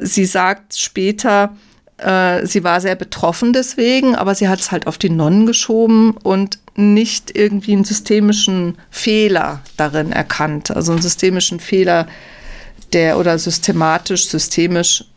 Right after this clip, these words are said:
der in der Kirche, ähm, begründet liegt. Aber die Rettung und die Taufe des Kindes, wie gesagt, war damals halt nach der katholischen Lehrmeinung wichtiger als das Leben der Mutter. Das Verhältnis zum Vater, äh, bleibt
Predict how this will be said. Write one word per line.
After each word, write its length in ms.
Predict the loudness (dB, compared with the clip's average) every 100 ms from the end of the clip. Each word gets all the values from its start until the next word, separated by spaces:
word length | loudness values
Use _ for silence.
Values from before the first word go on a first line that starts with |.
| -20 -6
der 480 | -2 0 2 2 0 0
in 220 | 0 0
der 240 | 0 -2 -4
Kirche, 680 | -4 0 2 2 -2 -6 -8 -20 _ _ -12
ähm, 280 | -10 -8 -6
begründet 600 | -6 -2 -4 -2 -4 -6
liegt. 340 | -8 -10 -18 -20 -20 -20 -18 -16 -16 -16 -18 -6
Aber 200 | -2 0
die 120 | 0
Rettung 420 | 0 0 0 2
und 120 | 0
die 100 | 0
Taufe 320 | -2 -4 -4 -4
des 180 | -6
Kindes, 400 | -2 0 2 0
wie 80 | 0
gesagt, 380 | -2 0 -2 -2
war 100 | -2
damals 420 | -2 0 0 0
halt 140 | 0 0
nach 140 | -2
der 140 | -2
katholischen 720 | -2 -2 0 2 2 2 0
Lehrmeinung 640 | 0 0 0 -2 0 -2 -2
wichtiger 420 | -2 -2 0 0
als 240 | 0 -2
das 180 | -6 -6
Leben 320 | -4 -2 -2
der 100 | -2
Mutter. 380 | -4 -4 -6 -6 -8 -18 -20 -20 -20 -20 _ _ _ _ _ _
Das 180 | -4 -2
Verhältnis 500 | 0 0 0 0 -2
zum 140 | -2
Vater, 540 | -2 -2 0 2 0 -2 -2
äh, 320 | 2 2 2
bleibt 800 | 0 0 2 0 -4 -8 -8